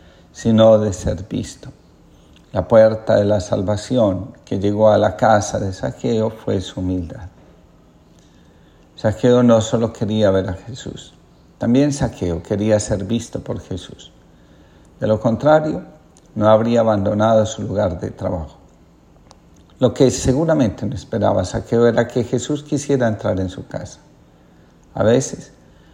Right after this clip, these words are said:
los escrúpulos nos hacen creer que Jesús no entraría en una casa despreciable, que Jesús no pondría sus ojos en un corazón lleno de desprecio y de miserias.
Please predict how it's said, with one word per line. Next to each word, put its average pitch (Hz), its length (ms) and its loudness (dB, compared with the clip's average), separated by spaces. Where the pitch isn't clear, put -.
los 107 200 0
escrúpulos 127 760 2
nos 110 280 0
hacen 120 380 0
creer 98 400 -2
que 120 120 -4
Jesús 131 360 -2
no 147 180 4
entraría 113 540 0
en 107 100 0
una 107 220 0
casa 101 320 -4
despreciable, 101 1000 -4
que 123 120 2
Jesús 143 340 0
no 156 160 -2
pondría 104 520 0
sus - 260 -6
ojos 131 460 4
en 120 100 0
un 120 140 0
corazón 107 680 -2
lleno 107 400 0
de 98 160 -4
desprecio 104 720 -2
y 104 40 -4
de 98 100 -2
miserias. - 720 -8